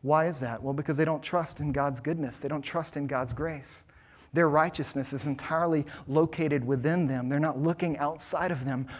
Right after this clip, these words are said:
for righteousness. They're not looking outside of themselves for forgiveness. They're not looking outside of themselves for healing and reconciliation, not only with God, but with all of humanity as well. He,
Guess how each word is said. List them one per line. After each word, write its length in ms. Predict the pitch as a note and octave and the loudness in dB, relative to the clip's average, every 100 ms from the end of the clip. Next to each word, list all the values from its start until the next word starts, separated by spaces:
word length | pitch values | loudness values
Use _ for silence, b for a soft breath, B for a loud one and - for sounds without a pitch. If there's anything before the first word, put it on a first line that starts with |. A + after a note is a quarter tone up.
| B | B
for 200 | D3+ C#3+ | 2 4
righteousness. 680 | C#3+ D#3+ - B2+ C3 A#2+ | 4 0 -4 -4 -4 -6
They're 160 | - C#3+ | -2 0
not 180 | D#3+ D#3+ | 2 0
looking 280 | D#3+ F3 | -2 -4
outside 480 | D#3 D#3 - F3 F3 | -4 -6 -6 -2 0
of 100 | E3+ | 0
themselves 500 | C#3+ C3+ C#3+ C3 B2 B B | -2 -2 0 -2 -2 B B
for 160 | - D3+ | -6 -6
forgiveness. 600 | - C#3 D#3+ C3+ C3 - | 0 2 2 2 -2 -2
They're 140 | D3 | 2
not 160 | E3+ E3 | 2 2
looking 260 | D#3+ F3+ | 0 0
outside 460 | D3+ E3 - E3 F3+ | -2 -6 -6 -4 -2
of 80 | D3 | -2
themselves 480 | C#3+ C3 D3 C#3 - B B | -2 2 2 2 -2 B B
for 180 | D3+ | -6
healing 420 | C#3 F3 F#3 C#3 B2+ | 0 6 6 6 2
and 100 | C3 | 2
reconciliation, 880 | D3 E3 D3+ D3+ C#3 D#3+ D#3+ B2+ | 2 0 0 2 2 2 0 -2
not 180 | C3 D#3 | 0 0
only 180 | F#3 D#3 | 2 2
with 160 | B2+ | 0
God, 280 | C3 D#3 F3+ | 0 0 0
but 100 | C3+ | -2
with 160 | C3+ B2+ | -4 -6
all 320 | C#3 D#3+ E3+ C#3 | -2 4 6 4
of 120 | A#2 | 0
humanity 520 | D3+ C#3+ C3+ C3 C3 | -4 -2 -2 -2 -4
as 140 | A#2 B2 | -4 -4
well. 320 | E3 F#3+ C3+ | -2 0 0
He, 140 | D#3 | -2